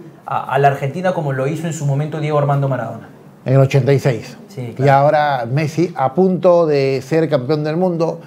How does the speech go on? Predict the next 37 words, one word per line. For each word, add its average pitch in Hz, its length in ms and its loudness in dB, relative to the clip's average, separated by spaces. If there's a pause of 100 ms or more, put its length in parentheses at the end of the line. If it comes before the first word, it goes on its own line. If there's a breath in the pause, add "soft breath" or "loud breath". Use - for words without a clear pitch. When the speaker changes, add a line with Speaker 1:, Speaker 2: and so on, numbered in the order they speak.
(240 loud breath)
Speaker 2:
le, 123 400 -2
le 135 160 4
resta 170 640 2
un 233 240 2
partido, 220 720 0
una 220 280 0
final, 208 420 0
el 190 140 4
partido 175 400 2
más 190 260 2
importante 175 680 0 (360 loud breath)
del 151 180 2
día 147 920 4
domingo. 160 440 -2 (280 loud breath)
Por 185 120 0
ejemplo, 208 320 2
ya 214 120 2
para 214 160 0
acabar, 202 280 2
el 170 120 2
amigo 180 360 2
Jeffrey 226 420 -4
García 220 540 2
dice: 202 300 -4
"Revancha 190 600 0
a 175 60 -2
Francia", 175 420 0
pero 180 140 -6
ya 202 160 -2
Francia 220 400 -4
le 170 100 0
ganó, 165 300 0
en 156 60 -2
su 180 80 0
momento 220 300 2
le 247 80 4
ganó. 127 320 -4